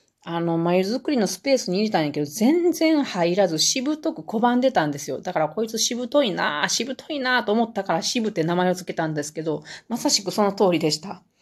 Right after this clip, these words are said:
だからね、よっぽどこのオスからの、さらなるオスからの攻撃が激しいから、この交尾出したら、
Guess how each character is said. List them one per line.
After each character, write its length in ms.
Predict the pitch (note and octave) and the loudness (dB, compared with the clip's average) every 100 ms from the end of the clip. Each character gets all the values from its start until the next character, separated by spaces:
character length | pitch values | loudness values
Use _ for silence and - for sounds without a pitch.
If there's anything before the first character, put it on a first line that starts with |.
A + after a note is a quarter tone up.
| _ - - - - - _ _ _ | _ -20 -20 -20 -20 -20 _ _ _
だ 120 | C4+ | 0
か 80 | C4+ | 4
ら 80 | G3 | 4
ね、 100 | F3 | 4
よ 140 | F3 | 2
っ 80 | G#3 | 0
ぽ 120 | - | 0
ど 160 | D#4+ B3+ | 4 4
こ 140 | A3+ | 4
の 380 | A#3 A#3 A3 - _ _ _ B3 | 0 0 0 -4 _ _ _ -6
オ 100 | C4+ | -4
ス 360 | - - D4+ D4+ | -4 -2 -2 -2
か 280 | - D#4 | 0 2
ら 160 | C#4+ G#3+ | 4 4
の、 380 | F3+ F#3+ E3 C#3 | 4 4 2 0
さ 180 | - C4+ | 2 2
ら 80 | |
な 120 | A3+ E3 | 4 2
る 80 | |
オ 60 | E3+ | 0
ス 140 | F3 | -2
か 100 | - | -2
ら 80 | G3+ | 0
の 140 | E3 D3+ | 0 -4
攻 300 | - G#3 G3+ | 0 0 2
撃 200 | F#3 E3+ | 0 0
が 100 | D3 | 0
激 380 | - C4+ D4+ | 0 2 4
し 100 | D#4+ D#4 C4 | 2 2 0
い 60 | |
か 160 | G#3+ B2 | -2 -2
ら、 420 | D#3 E3 C3 - _ | 4 4 4 -4 _
こ 120 | G#3+ | -4
の 140 | G3+ G3 | -4 -2
交 200 | G3+ F#3+ | -2 0
尾 180 | F#3+ | 0
出 140 | F#3+ C4+ | 0 0
し 80 | - | 2
た 100 | G3 | 6
ら、 340 | F#3 D3 - | 6 6 0